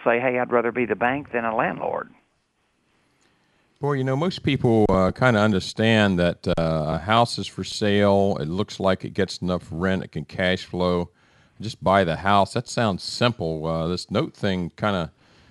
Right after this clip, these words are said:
Speaker 2: kinda sounds complex, or maybe, uh, something that, uh, you know, I, I can't do. It's for the really experienced folks. Uh, you know, what, what do you say to that?
Speaker 1: Well,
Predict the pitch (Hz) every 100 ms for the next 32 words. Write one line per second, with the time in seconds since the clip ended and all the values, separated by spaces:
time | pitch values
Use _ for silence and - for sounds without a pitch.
0 | _ 120 107 - 110 110 101 82 - -
1 | - 113 104 92 113 113 - - 80 80
2 | 78 80 92 95 92 90 87 82 82 78
3 | - 110 - 90 82 78 - 80 78 76
4 | 76 80 85 78 73 104 - - 87 101
5 | - 92 - 82 104 85 71 - - 85
6 | 80 76 - _ _ - 95 92 80 -
7 | - 104 107 90 - - 85 73 - -
8 | 78 76 76 73 82 98 95 143 - 131
9 | 117 107 110 92 78 69 - _ _ -
10 | _ _ _ _ - - - - - -
11 | - - - - _ - 196 196 202